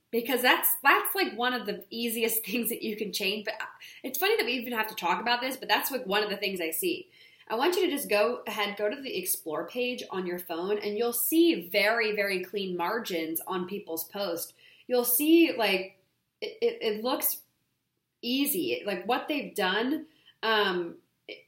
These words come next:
it looks really good. Their margins look very, very clean and crisp. And, you know, just looking at this one right here, it, it, it's so organized. It has two thousand likes on it. And then the ones with kind of, like, messed up margins, they don't get good engagement. So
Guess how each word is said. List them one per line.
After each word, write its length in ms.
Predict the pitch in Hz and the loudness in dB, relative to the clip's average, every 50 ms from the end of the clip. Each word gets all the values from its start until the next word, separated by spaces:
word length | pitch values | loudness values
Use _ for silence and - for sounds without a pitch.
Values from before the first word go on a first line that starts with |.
| _ - | _ -2
it 280 | 208 208 208 - 202 202 | -2 -2 -2 -2 -4 0
looks 300 | 220 240 247 - - 208 | 0 0 0 0 -4 -2
really 320 | 196 220 220 208 185 165 | -2 -2 -2 -2 -4 -4
good. 180 | - 214 214 185 | -2 0 0 0
Their 160 | 185 175 175 | 0 -2 -2
margins 580 | 175 180 202 226 240 226 226 214 208 190 175 180 | 0 0 0 0 -2 -2 -2 -2 -2 -2 -2 -6
look 260 | 196 190 190 - - - 180 | -6 -8 -8 -12 -18 -18 -14
very, 500 | - - 202 208 214 220 214 214 202 180 | -8 -4 0 0 2 2 2 0 0 -2
very 440 | 190 190 185 180 170 165 165 - _ _ _ | -4 -4 -2 -2 -2 -2 -4 -6 _ _ _
clean 400 | - - 226 214 208 208 208 202 | -10 -8 -4 -2 -2 -2 -2 -2
and 180 | - - 160 | -4 -8 -10
crisp. 560 | - - - 214 208 202 208 202 - - - - | -12 -10 -6 -4 -2 -2 -2 0 -2 -2 -2 -4
And, 260 | 170 160 147 143 147 147 _ _ _ _ _ _ _ _ _ _ - | -6 -6 -6 -6 -8 -10 _ _ _ _ _ _ _ _ _ _ -10
you 140 | 196 185 175 | -6 -4 -4
know, 40 | |
just 200 | 175 180 185 - | -2 -2 -4 -4
looking 240 | 226 220 214 196 185 | -4 -2 -2 -2 -4
at 100 | - - | -4 -4
this 200 | - 190 185 - | -2 -2 -2 -2
one 320 | 208 190 185 185 185 185 - - - - - - - | 0 -2 -2 -2 -2 -6 -10 -16 -20 -20 -20 -20 -10
right 200 | - 180 175 165 | -4 -4 -4 -2
here, 380 | 165 - 202 202 196 196 196 196 | -4 -4 -2 0 2 2 2 2
it, 320 | 156 175 165 - - _ - | 0 -2 -4 -8 -12 _ -20
it, 340 | - - - - 139 - - | -20 -18 -14 -14 -14 -14 -8
it's 120 | - - | -4 0
so 200 | - 240 226 208 | 2 2 2 2
organized. 760 | - - 214 226 233 226 226 214 190 165 156 143 143 - - | 2 2 2 4 4 4 2 0 0 0 -2 -4 -6 -8 -8
It 20 | 175 | -8
has 160 | 185 185 - | -8 -8 -6
two 220 | - - 247 240 | -4 -4 -4 -2
thousand 400 | - 233 202 208 202 202 185 175 | -2 0 0 0 0 0 0 -2
likes 320 | 175 170 196 208 202 - 190 | 0 -2 -2 -2 -4 -4 -4
on 140 | 170 160 | -4 -6
it. 160 | 151 151 - - | -6 -8 -8 -8
And 100 | 180 190 | -8 -6
then 100 | 190 190 | -6 -6
the 100 | 190 190 | -6 -4
ones 320 | 185 208 214 233 233 208 | -2 -2 -2 -2 -2 -4
with 240 | 208 208 208 - - _ - | -4 -6 -6 -8 -18 _ -12
kind 180 | 214 208 202 | -8 -6 -6
of, 100 | 202 190 | -6 -4
like, 200 | - 185 170 165 | -4 -6 -6 -4
messed 340 | 175 180 190 196 - - - | -4 -6 -6 -6 -8 -6 -6
up 160 | 190 - - | -6 -6 -6
margins, 480 | 170 165 170 202 196 185 185 180 180 175 | -6 -6 -6 -6 -4 -4 -2 -2 -2 -2
they 100 | 170 165 | -4 -6
don't 240 | 170 185 180 180 175 | -6 -6 -6 -6 -6
get 180 | 185 - - | -8 -10 -6
good 120 | - 175 170 | -6 -6 -4
engagement. 580 | 165 170 165 165 156 156 156 - - - - | -4 -4 -4 -4 -6 -8 -8 -12 -18 -16 -10
So 280 | - - 180 156 147 | -8 -6 -6 -6 -6